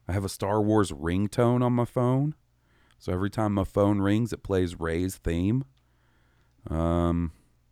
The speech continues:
I got a big old Star Wars tattoo on my arm. Kind of constantly roll with a little bit of Star Wars somewhere. Uh,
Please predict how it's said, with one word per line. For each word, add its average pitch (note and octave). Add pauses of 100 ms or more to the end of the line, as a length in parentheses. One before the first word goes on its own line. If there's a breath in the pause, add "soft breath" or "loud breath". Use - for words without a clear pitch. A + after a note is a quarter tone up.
(2250)
I -
got G2
a F#2+
big G#2
old G2+
Star G2
Wars A2
tattoo A2
on G#2+
my F#2+
arm. A2+ (560 soft breath)
Kind G4+
of D#4+ (440 soft breath)
constantly C#3
roll G2
with F2+
a E2
little F#2+
bit F2+
of E2
Star F2+
Wars C#2+
somewhere. E2 (1700)
Uh, E2+